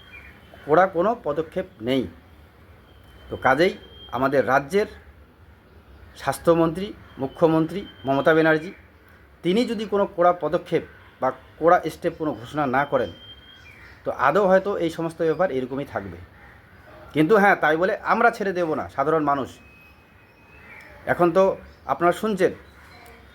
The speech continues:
যে অভিষেক বন্দ্যোপাধ্যায়ও নতুন করে আর্মি নামাচ্ছেন, নতুন উদ্যোগ নিয়েছেন। কিসের জন্যে?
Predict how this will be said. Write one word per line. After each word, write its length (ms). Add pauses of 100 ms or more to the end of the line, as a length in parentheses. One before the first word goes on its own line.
যে 200
অভিষেক 380
বন্দ্যোপাধ্যায়ও 720 (260)
নতুন 320
করে 160
আর্মি 320
নামাচ্ছেন, 460 (260)
নতুন 320
উদ্যোগ 320
নিয়েছেন। 360
কিসের 280
জন্যে? 300